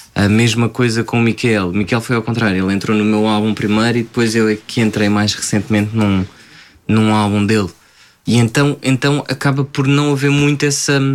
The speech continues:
como é que eu hei de dizer? Hum,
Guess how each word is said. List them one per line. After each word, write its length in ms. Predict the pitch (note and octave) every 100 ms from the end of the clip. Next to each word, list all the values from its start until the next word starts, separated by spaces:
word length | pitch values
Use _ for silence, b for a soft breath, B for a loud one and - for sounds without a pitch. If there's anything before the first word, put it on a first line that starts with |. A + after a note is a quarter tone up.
| C#3 - _ _ _
como 160 | - A2+
é 40 |
que 100 | A2+
eu 60 | A#2
hei 60 | G#2+
de 60 |
dizer? 380 | A2 G#2 G2+ F#2+ B B B B B B -
Hum, 720 | - - G1+ G1+ - -